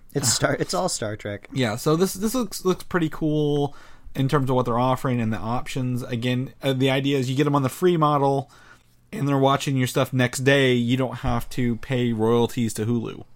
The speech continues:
Speaker 2: for their stuff, you know? So I don't think people will move away from it, but you, you, the free option is gonna be pretty, pretty cool. Uh, and don't they al-, don't they also do Saturday Night Live? Is that on N B C?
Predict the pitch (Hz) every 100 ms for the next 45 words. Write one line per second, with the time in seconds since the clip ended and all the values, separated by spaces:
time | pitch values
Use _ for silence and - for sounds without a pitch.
0 | - - - 110 104 - 67 - 120 113
1 | 110 - - - - - 123 120 120 151
2 | 170 160 - 147 135 131 139 120 113 202
3 | 214 147 123 123 - - - - _ 127
4 | 127 135 - 143 147 143 143 135 131 131
5 | - 175 160 127 117 - 120 110 120 113
6 | 107 110 - - 120 107 101 _ - -
7 | - _ _ - 123 101 - - - -
8 | - - - 135 160 170 269 294 175 180
9 | 160 247 269 214 220 220 226 214 175 180
10 | 185 - 170 180 170 139 160 170 143 165
11 | 190 180 190 185 202